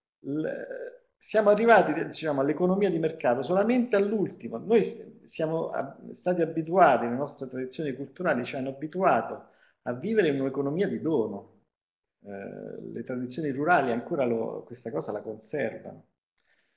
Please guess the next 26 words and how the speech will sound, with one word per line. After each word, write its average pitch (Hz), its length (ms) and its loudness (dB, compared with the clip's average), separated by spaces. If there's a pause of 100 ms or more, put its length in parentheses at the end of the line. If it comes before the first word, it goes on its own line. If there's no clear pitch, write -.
Quindi 170 220 -2
in 143 60 2
realtà, 120 800 2
eh, 113 1040 -6 (400)
in 120 120 -16
qualche 135 360 -6
maniera 117 520 -4
questa 160 360 -4
regola 135 720 2
è 135 120 -8
più, 185 280 -4
è 147 200 0
molto 185 300 0
più 170 140 -2
rivoluzionaria, 147 720 -2
la 120 80 4
regola 160 180 4
dell'articolo 147 400 0
quattro 123 320 -2
è - 20 -4
molto 170 300 -4
rivoluzionaria 110 600 -10
perché 113 240 -8
incide 143 360 -2
su 127 160 -6
un, 120 140 0